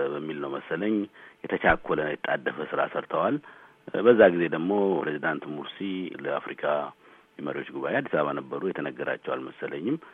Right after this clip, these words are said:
በዚህ ሳቢያ የመጣ ቁጣ ይመስለኛል አንዱ። በሌላው ግብጽ ራሷ የሆነ የውስጥ ችግር አላት፣ የፖለቲካ ችግር። ስለዚህ የአባይ ጉዳይ ሁሉንም የተቃዋሚ ፓርቲዎች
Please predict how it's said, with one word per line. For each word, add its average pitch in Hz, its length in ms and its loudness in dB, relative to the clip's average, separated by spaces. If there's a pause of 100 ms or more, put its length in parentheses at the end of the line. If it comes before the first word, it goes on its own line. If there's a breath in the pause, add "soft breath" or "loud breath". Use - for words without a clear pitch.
(200 loud breath)
በዚህ 69 280 -6
ሳቢያ 73 360 -2
የመጣ 71 360 -4 (140)
ቁጣ - 300 -10
ይመስለኛል 71 680 -6
አንዱ። - 200 -2 (640 soft breath)
በሌላው 78 440 4 (460)
ግብጽ 107 300 -2 (360)
ራሷ 73 260 0
የሆነ 71 220 -2
የውስጥ 147 280 2
ችግር - 260 -6
አላት፣ - 260 -4
የፖለቲካ - 480 -8
ችግር። - 320 -6 (460 soft breath)
ስለዚህ 73 300 -4
የአባይ 69 360 0
ጉዳይ 67 360 -2
ሁሉንም 73 400 -4
የተቃዋሚ 69 400 -4
ፓርቲዎች - 480 -4